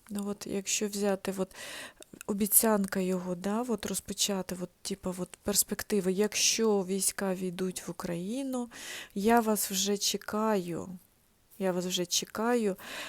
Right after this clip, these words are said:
Але, знову ж таки, м, тут, бачите, перевернуті карти. Тут, е, ну, скажем, у Путіна недостатньо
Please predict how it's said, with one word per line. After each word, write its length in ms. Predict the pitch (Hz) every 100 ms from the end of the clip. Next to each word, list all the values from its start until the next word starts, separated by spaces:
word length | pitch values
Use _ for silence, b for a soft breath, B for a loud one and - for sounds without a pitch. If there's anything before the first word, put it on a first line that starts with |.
| B -
Але, 460 | 214 220 226 220 -
знову 340 | 202 214 226
ж 120 | 214
таки, 540 | - 185 - 185 170 165 - _ _ - 180
м, 520 | 180 180 180 175 180 202 175 _ _ - -
тут, 280 | 220 220 -
бачите, 800 | 208 214 254 - - - 208 190 190 - _ _ _
перевернуті 800 | - 214 214 240 226 196 - 196
карти. 600 | - 214 196 190 190 180 190 - B B B B - -
Тут, 340 | 262 269 - - -
е, 520 | - 208 208 202 196 - _ _ _ _ _ _ -
ну, 120 | 240
скажем, 580 | - 226 220 220 202 202 B B B B _ _ -
у 180 | 233
Путіна 580 | 220 - 262 254 233 226
недостатньо 1200 | - 233 233 233 - - 247 220 - 196 180 170